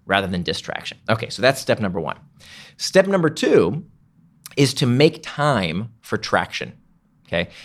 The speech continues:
And so this, this point is a little controversial. Some people don't, don't like this point, and the, the idea here is that you can't call something a distraction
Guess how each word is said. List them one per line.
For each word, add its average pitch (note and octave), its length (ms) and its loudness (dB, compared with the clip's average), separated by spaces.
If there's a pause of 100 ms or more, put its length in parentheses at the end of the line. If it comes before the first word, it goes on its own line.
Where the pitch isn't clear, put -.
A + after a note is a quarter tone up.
(160)
And B2+ 100 0
so D3+ 80 2
this, G#3+ 140 8 (180)
this A3 160 6
point E3 440 2
is - 20 -2
a B2+ 60 2
little B2+ 140 4
controversial. G2 600 -2
Some C#3+ 180 0
people C#3 160 0
don't, A#2 300 0
don't A2+ 180 2
like A#2 200 2
this G2 120 0
point, F#2+ 300 -2
and G#2+ 100 0
the, G2+ 120 -2
the B2+ 120 0
idea C#3+ 300 0
here G2 420 0 (720)
is C#3+ 640 6
that - 320 0 (280)
you D3+ 140 2
can't G#3+ 500 0
call D#3 300 4
something B2 540 0
a G#2 100 -2
distraction C3 1080 -6